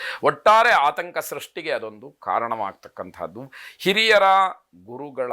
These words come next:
ಕೋಪಕ್ಕೆ ಒಳಗಾಗ್ತಕ್ಕಂತಹ ಸಾಧ್ಯತೆ ಹೆಚ್ಚಾಗಿರುತ್ತೆ. ಏನೋ ಅವರಿಗೆ ಅಹಿತವಾದಂತಹ ಕಾರ್ಯಗಳಲ್ಲಿ ಮಗ್ನರಾಗ್ತೀರಿ, ಮಾತಾಡ್ತೀರಿ,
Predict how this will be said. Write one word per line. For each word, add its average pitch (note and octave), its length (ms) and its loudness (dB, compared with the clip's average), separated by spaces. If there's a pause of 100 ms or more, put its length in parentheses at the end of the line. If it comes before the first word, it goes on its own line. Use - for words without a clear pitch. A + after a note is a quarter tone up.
ಕೋಪಕ್ಕೆ E3+ 920 -4
ಒಳಗಾಗ್ತಕ್ಕಂತಹ A2+ 1120 -4
ಸಾಧ್ಯತೆ G2+ 640 -4
ಹೆಚ್ಚಾಗಿರುತ್ತೆ. G2+ 1200 -6 (560)
ಏನೋ F3 300 2
ಅವರಿಗೆ E3 680 2
ಅಹಿತವಾದಂತಹ C#3 1080 0
ಕಾರ್ಯಗಳಲ್ಲಿ B2+ 680 -2
ಮಗ್ನರಾಗ್ತೀರಿ, A#2 840 -2
ಮಾತಾಡ್ತೀರಿ, G#2+ 880 -4